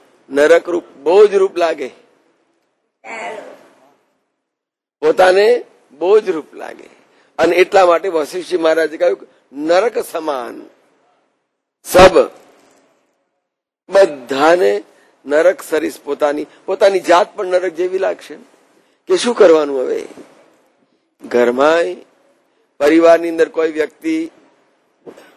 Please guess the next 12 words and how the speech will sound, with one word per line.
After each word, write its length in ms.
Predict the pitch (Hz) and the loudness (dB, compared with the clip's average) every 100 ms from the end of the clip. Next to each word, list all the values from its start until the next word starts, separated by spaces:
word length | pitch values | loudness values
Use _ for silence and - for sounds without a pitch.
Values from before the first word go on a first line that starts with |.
| - | -6
કંઈક 240 | 143 147 | -4 0
આગી 220 | 156 151 | 0 2
પાછી 320 | 156 156 139 156 | 2 2 0 -4
થઈ 220 | - 170 | -4 -2
જાય 360 | 175 147 139 - _ _ _ _ - | 0 -2 -2 -10 _ _ _ _ -8
અને 160 | 139 | -6
એના 240 | 147 147 147 | -2 0 -2
વગર 260 | 147 151 | -2 -6
કેટલો, 380 | 143 156 175 185 | -8 -12 -8 -10
કેટલી 280 | - 165 190 | -8 -6 -2
વ્યાકુળતા 480 | 156 135 135 127 120 | 0 -2 -6 -10 -10
લાગે, 280 | 107 - | -10 -14